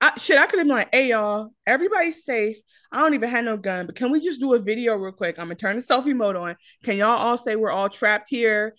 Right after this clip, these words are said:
and I'm be-, hijacking this plane so I can send it to the dudes?" And we're like, there's just so many ways around it that they just refuse to do 'cause they were like, "Oh, they're gonna kill my family," as if they're just so much more powerful than the police.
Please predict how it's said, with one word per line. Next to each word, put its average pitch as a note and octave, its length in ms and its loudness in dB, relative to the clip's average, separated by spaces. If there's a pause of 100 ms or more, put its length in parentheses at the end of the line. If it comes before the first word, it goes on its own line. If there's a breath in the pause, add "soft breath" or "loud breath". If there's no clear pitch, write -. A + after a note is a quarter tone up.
(240 soft breath)
and F#3+ 240 0
I'm G3+ 140 0
be-, - 80 -6
hijacking G3+ 560 -2
this G3 140 -10
plane G3+ 260 -6
so G3 100 -6
I F#3 60 -4
can F#3+ 100 -10
send G3+ 240 -8
it F#3 100 -12
to G3+ 80 -2
the F#3 100 -2
dudes?" F#3 340 -6
And F3 100 -8
we're F#3 160 -8
like, G#3 260 2 (260 loud breath)
there's D#4 200 0
just - 260 0
so C#4+ 140 0
many C#4+ 200 -2
ways A3+ 280 2
around F#3 380 -4
it G#3+ 100 -2
that F3+ 140 -6
they F#3+ 120 -8
just F#3 220 -10
refuse F#3+ 380 -12
to E3+ 100 -14
do F3 240 -6
'cause F3 140 -16
they F3+ 80 -6
were F3 80 -6
like, D#3+ 100 -6
"Oh, F3 80 -2
they're F#3 160 -2
gonna E3+ 80 -10
kill E3+ 180 -12
my E3 140 -8
family," E3 480 -10
as D#3+ 140 -12
if E3 100 -16
they're E3+ 100 -12
just - 280 -18
so E3 100 -6
much E3 180 -12
more E3 120 -14
powerful D#3 420 -8
than D3+ 140 -10
the C#3+ 60 -12
police. - 380 -20